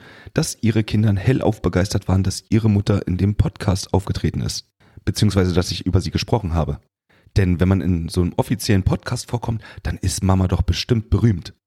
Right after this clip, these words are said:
Und Kinder, wisst ihr was? Auch ihr seid berühmt, denn ich rede ja auch über euch in diesem Podcast.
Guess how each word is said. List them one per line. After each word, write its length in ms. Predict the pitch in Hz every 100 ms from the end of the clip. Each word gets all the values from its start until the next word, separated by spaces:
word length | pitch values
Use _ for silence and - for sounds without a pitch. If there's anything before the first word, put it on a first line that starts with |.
| _ _ _
Und 160 | 90 -
Kinder, 200 | 95 90
wisst 140 | 95
ihr 60 | 92
was? 260 | 127 - - - _ _ _ _ _ -
Auch 240 | 104 - -
ihr 160 | 165
seid 180 | 135 95
berühmt, 320 | 104 92 82
denn 140 | 90 85
ich 200 | 80 -
rede 140 | 85
ja 80 | 87
auch 160 | 76 -
über 200 | 98 95
euch 280 | 180 - -
in 80 |
diesem 180 | 87 85
Podcast. 560 | 87 - 95 - -